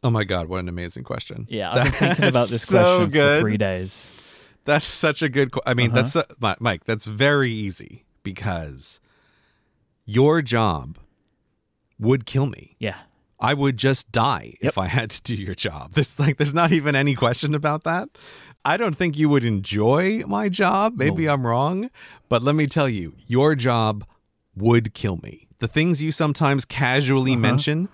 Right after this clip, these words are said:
Speaker 2: Uh-huh.
Speaker 1: it's like, give me heart attacks. <laughs>
Speaker 2: You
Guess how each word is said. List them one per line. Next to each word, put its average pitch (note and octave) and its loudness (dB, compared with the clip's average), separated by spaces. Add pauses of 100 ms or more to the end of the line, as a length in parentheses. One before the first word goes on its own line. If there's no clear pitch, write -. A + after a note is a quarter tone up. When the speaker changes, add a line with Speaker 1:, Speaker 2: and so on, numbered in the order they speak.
(120)
Speaker 2:
Uh-huh. B2 -8 (260)
Speaker 1:
it's D3 0
like, C3+ -2
give C3 -2
me A2+ 2
heart A2 -4
attacks. - -12
<laughs> - -10
Speaker 2:
You C#3+ -2